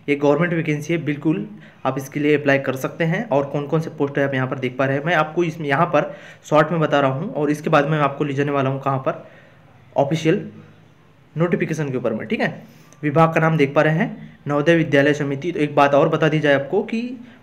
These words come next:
पूरे भारत के सभी राज्यों वाले इसके लिए apply कर सकते हैं। और exam cities की मैं बात करूँ तो प्रत्येक राज्य में इसकी exam cities दी गई है। और exam जो है आपकी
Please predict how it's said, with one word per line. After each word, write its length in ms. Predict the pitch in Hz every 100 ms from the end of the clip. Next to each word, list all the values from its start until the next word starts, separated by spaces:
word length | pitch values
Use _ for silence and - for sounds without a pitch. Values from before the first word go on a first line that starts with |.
| _
पूरे 120 | 165 165
भारत 400 | 131 143 165 165
के 120 | 143 139 143 - -
सभी 280 | - 165 175
राज्यों 400 | 160 147 135 160
वाले 220 | 143 131 135
इसके 260 | 135 147 151
लिए 120 | 131
apply 220 | 135 127
कर 160 | 127 131
सकते 280 | 160 -
हैं। 180 | 160 175 - - - - - -
और 260 | 127 135 135
exam 300 | 147 165 185
cities 320 | 180 - 190
की 80 | -
मैं 120 | 170
बात 200 | 151 139 147
करूँ 140 | 151
तो 120 | 151 180
प्रत्येक 360 | 180 156 180
राज्य 240 | 156 151 160
में 120 | 175
इसकी 260 | 160 - 196
exam 420 | 196 147 160 156
cities 320 | 143 160 147
दी 120 | 135
गई 160 | 135 135
है। 180 | 143 202
और 240 | 127 131
exam 320 | 131 135 165
जो 100 | 156
है 60 | 151
आपकी 300 | 135 - 147